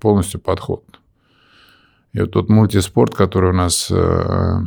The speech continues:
в академии, это развитие разных навыков. То есть, то есть и, и летом у нас дети занимаются там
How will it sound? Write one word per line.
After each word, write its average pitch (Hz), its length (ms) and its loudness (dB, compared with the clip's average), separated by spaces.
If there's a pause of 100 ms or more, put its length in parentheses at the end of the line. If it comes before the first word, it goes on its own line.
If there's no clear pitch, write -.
(380)
в 87 420 -2
академии, 98 640 4
это 87 520 0 (600)
развитие 92 680 2 (100)
разных 87 480 0
навыков. 95 600 0
То 90 100 -2
есть, 82 260 -4 (180)
то 98 120 0
есть 92 280 0
и, 90 280 0
и 90 40 0
летом 92 480 0
у 82 60 -4
нас 85 240 0
дети 92 360 -2 (380)
занимаются 92 600 -2
там 82 440 -4